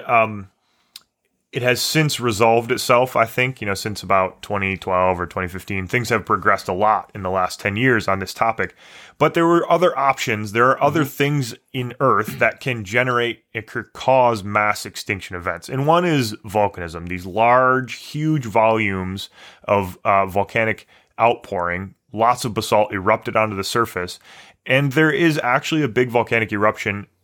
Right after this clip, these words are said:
Speaker 1: in this exact time period that could fit the description. And this is what's called the Deccan Traps. And these are a huge expanse, like one million cubic kilometers of basalt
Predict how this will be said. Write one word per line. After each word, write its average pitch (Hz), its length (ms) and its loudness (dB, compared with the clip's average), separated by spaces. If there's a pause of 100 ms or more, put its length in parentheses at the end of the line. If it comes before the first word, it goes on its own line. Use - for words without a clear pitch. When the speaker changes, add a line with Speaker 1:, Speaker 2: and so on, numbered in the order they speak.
(120)
Speaker 1:
in 123 140 -6
this 131 180 -4
exact 117 380 -2
time 127 320 0
period 92 500 0 (320)
that 110 240 0
could 135 280 0
fit - 380 -4
the 110 100 -4
description. 92 640 -4
And 110 100 -2
this 127 140 0
is 123 100 -4
what's 117 140 -2
called 110 200 2
the 101 40 -2
Deccan 98 380 -2
Traps. - 580 -6 (380)
And 104 180 -4
these 131 240 0
are 110 360 4
a 104 120 -6
huge 151 680 0
expanse, 107 540 -2
like 90 140 -8
one 120 340 0
million 117 380 -2
cubic 110 320 -4
kilometers 101 420 -2
of 87 120 -10
basalt 110 540 0